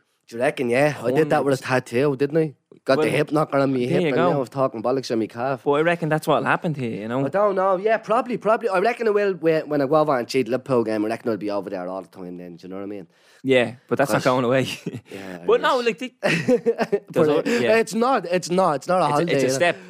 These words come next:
Speaker 2: It's a
Speaker 1: Yeah,
Speaker 2: step in the
Speaker 1: yeah.
Speaker 2: right direction.
Speaker 1: <laughs>
Speaker 2: But, like, I, man, I can't wait to fucking go away, man. Like, I'm at the minute, I was only back from Mexico there, but bleeding,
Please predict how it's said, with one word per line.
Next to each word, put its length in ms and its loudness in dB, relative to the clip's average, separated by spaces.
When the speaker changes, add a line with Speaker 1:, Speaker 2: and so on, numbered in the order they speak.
Speaker 2:
It's 120 -2
a 40 4
Speaker 1:
Yeah, 60 4
Speaker 2:
step 180 4
in 100 2
the 80 4
Speaker 1:
yeah. 60 2
Speaker 2:
right 120 4
direction. 840 0
Speaker 1:
<laughs> 40 -14
Speaker 2:
But, 120 2
like, 320 2
I, 600 -2
man, 220 0
I 80 6
can't 380 -8
wait 220 -4
to 60 -6
fucking 300 -12
go 120 -14
away, 240 -14
man. 300 -16
Like, 240 -20
I'm 160 -2
at 80 0
the 60 -10
minute, 240 2
I 60 2
was 260 2
only 180 0
back 180 2
from 120 -10
Mexico 420 -4
there, 260 4
but 200 -8
bleeding, 500 0